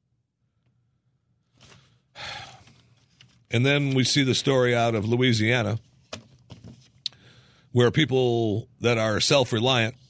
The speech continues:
and locals who are helping, uh, you saw, uh, Mercury One was down there, uh, mercury one dot org, by the way, we're down there, and, uh,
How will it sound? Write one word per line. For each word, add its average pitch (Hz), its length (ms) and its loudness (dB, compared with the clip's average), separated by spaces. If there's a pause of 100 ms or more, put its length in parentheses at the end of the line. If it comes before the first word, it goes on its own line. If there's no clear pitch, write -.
(160)
and 107 420 -4
locals 110 520 0
who 110 160 2
are 98 160 -2
helping, 143 480 -2 (840)
uh, 107 400 0
you 117 100 4
saw, 120 760 2
uh, 92 40 -4
Mercury 120 340 -2
One 127 220 0
was 104 140 0
down 104 240 0
there, 120 220 -4 (800)
uh, 87 160 -2
mercury 85 380 0
one 80 180 -2
dot 73 200 -4
org, 73 240 -4 (200)
by 78 160 -6
the 73 80 -10
way, 87 200 -10 (100)
we're 101 140 -2
down 98 220 -2
there, 107 200 -4
and, 117 340 0
uh, 104 340 -2